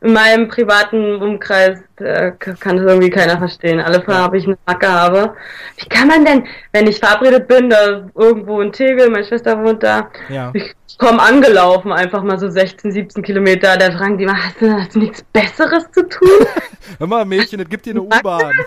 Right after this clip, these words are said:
Speaker 1: <laughs> Genau.
Speaker 2: Ja.
Speaker 1: Aber, ähm, ja, wenn man dann halt wirklich Ziele vor Augen hat und, ähm, viel trainiert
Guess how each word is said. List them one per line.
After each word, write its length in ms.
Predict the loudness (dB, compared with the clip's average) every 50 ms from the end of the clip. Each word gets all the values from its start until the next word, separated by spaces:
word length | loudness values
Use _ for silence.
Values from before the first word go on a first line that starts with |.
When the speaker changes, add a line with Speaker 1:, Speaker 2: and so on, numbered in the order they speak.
| -10 -14 -18 -14 -14 -12
Speaker 1:
<laughs> 400 | -10 -8 -8 -10 -10 _ -4 -2
Genau. 260 | 0 2 2 2 4
Speaker 2:
Ja. 200 | 4 2 2 0 -2 -10 -18 -20 -18 -18 -18 -18 -18 -4 _
Speaker 1:
Aber, 600 | 2 4 4 4 2 2 4 4 4 4 4 2 2 0
ähm, 200 | 0 -2 -4 -8 -6
ja, 280 | -2 2 2 4 4 2 2
wenn 120 | 0 0
man 140 | 0 0 0
dann 120 | -2 -2
halt 160 | -2 -4 0
wirklich 320 | 0 -2 -2 -2 -8 -14 _
Ziele 240 | -4 -4 -2 -2 -2
vor 280 | 0 2 2 2 2
Augen 200 | 0 -2 -2 -2
hat 260 | 0 0 0 -2 -4
und, 340 | -4 -4 -2 -2 -4 -6 -10
ähm, 400 | -12 -8 -4 -2 -2 -2 -2 -4 -2
viel 200 | -2 0 0 0
trainiert 600 | 0 2 4 4 6 6 6 6 4 2 2